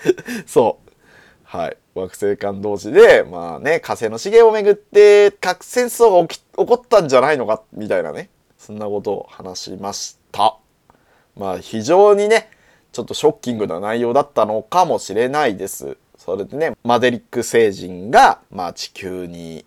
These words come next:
いて、そこからこうね、地球人としているんじゃないかとかね、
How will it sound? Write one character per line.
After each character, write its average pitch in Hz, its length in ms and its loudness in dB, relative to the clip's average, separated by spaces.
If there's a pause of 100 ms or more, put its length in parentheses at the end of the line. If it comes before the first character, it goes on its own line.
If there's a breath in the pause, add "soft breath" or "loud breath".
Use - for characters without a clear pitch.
い 85 80 -16
て、 151 400 2 (260)
そ - 200 -18
こ 120 180 -6
か 185 160 -2
ら 208 140 6
こ 170 360 2
う 165 40 0
ね、 175 260 -2 (380)
地 - 140 -10
球 143 200 -2
人 113 220 -6
と 87 100 -6
し - 100 -14
て - 240 -14 (140)
い 131 160 0
る 175 140 0
ん 165 80 -2
じ 117 100 2
ゃ 101 80 2
な 127 140 4
い 113 100 0
か 87 160 -6
と - 140 -16
か - 140 -18
ね、 - 160 -20